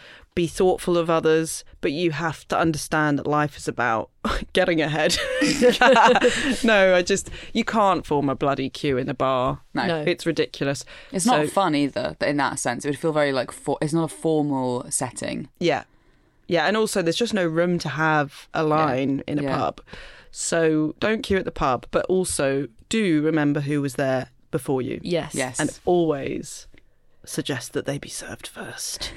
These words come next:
Speaker 1: Um, psychology of queuing. So there's an entire branch of psychology devoted to queuing. And it's all rooted in the idea that, uh, of fairness, first come, first serve, very, very basic. That notion must have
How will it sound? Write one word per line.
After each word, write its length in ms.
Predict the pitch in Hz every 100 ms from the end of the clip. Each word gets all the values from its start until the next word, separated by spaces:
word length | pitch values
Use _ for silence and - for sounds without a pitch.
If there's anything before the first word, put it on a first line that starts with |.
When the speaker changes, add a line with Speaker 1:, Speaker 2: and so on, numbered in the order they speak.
| - - - - - _
Speaker 1:
Um, 540 | - 190 185 185 185 -
psychology 640 | - - 277 262 247 - 214
of 120 | -
queuing. 600 | - 202 185 160 143 143
So 440 | - - 220 214 202 - - - - - - - -
there's 200 | 226 202
an 60 | 208
entire 320 | 196 208 214
branch 380 | 202 190 185 -
of 60 |
psychology 560 | - 180 170 160 160 151
devoted 440 | 156 156 147 - -
to 400 | 156 135 135 143 - _ _
queuing. 420 | - 403 143 - 143 - - - - _ _ -
And 120 | 196
it's 120 | 208
all 160 | 240 233
rooted 320 | 220 208 190
in 140 | 190
the 80 | 180
idea 220 | 170 175
that, 160 | 170 - - _
uh, 260 | 175 151 160
of 100 | 151
fairness, 760 | - 160 160 156 160 151 - -
first 440 | - 185 175 -
come, 280 | - 151 151
first 400 | - 135 139 -
serve, 320 | 180 165 160
very, 440 | 123 135 135 131 123
very 680 | 101 90 87 90 78 58 - -
basic. 400 | - - - -
That 220 | 160 - _ _ _ - - -
notion 440 | 170 156 - 156
must 260 | 143 135 -
have 200 | 135